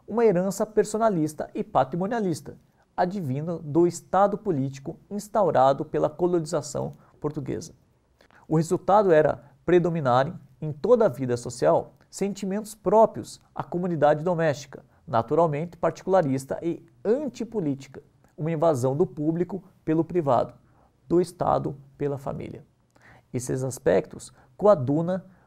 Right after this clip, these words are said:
com outro fator de fundamental importância para explicar tais características civilizatórias, a herança rural. Segundo Holanda, o predomínio esmagador do ruralismo, segundo todas as,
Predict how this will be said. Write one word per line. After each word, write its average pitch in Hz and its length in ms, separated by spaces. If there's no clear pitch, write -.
com 185 200
outro 226 280
fator 190 440
de 190 80
fundamental 190 640
importância 190 680
para 202 200
explicar - 640
tais 175 240
características 156 720
civilizatórias, 143 800
a 151 100
herança 131 440
rural. 131 400
Segundo 214 520
Holanda, 139 480
o 139 80
predomínio 185 600
esmagador 196 560
do 127 120
ruralismo, 165 800
segundo 170 520
todas 226 520
as, 127 220